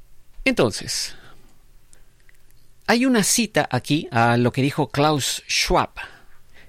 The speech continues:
el presidente del Foro Económico Mundial. Dijo, "La pandemia representa una ventana de oportunidad poco común, pero estrecha,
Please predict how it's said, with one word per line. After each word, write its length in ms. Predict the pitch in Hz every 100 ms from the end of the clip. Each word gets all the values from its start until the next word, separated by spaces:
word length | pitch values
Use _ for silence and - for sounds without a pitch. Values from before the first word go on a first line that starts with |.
| -
el 500 | 120 120 120 120 120 - _ -
presidente 760 | 143 131 143 196 240 135 143 147
del 180 | 113
Foro 200 | 107 135
Económico 400 | 113 110 120 113
Mundial. 280 | 147 208 185
Dijo, 280 | 117 135 160
"La 180 | 151 127
pandemia 560 | 139 156 196 220 151 139
representa 480 | 131 110 135 120
una 140 | 117 110
ventana 560 | 95 98 - 139 131
de 80 | 110
oportunidad 720 | 104 110 98 - 117 120 165 - - - - - -
poco 320 | 180 - 220
común, 560 | - 233 226 185 208 233
pero 220 | 156 127
estrecha, 800 | 117 - - 185 190 - 117 156